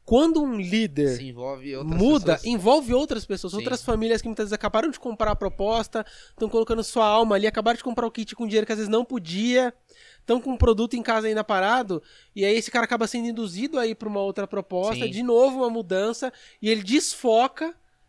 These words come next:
Speaker 1: né, perde aquele foco, e, e aí vai comprar mais produto, às vezes o cara bate uma graduação fake, né, mentirosa pra enganar, então o cenário não é propício pra uma bênção ali, né?
Speaker 2: Sim.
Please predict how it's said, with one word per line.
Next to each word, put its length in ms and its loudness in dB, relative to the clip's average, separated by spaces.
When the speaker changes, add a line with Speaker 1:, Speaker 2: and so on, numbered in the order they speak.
Speaker 1:
né, 100 -2
perde 220 0
aquele 220 0
foco, 520 4
e, 840 0
e 60 4
aí 120 8
vai 80 4
comprar 260 2
mais 160 4
produto, 720 4
às 160 4
vezes 100 0
o 60 -10
cara 200 4
bate 360 2
uma 120 -2
graduação 560 0
fake, 800 4
né, 340 2
mentirosa 760 4
pra 180 -2
enganar, 460 0
então 180 0
o 140 -6
cenário 760 2
não 180 2
é 60 2
propício 580 -2
pra 160 -10
uma 160 0
bênção 480 -2
ali, 240 -4
né? 220 -2
Speaker 2:
Sim. 260 -18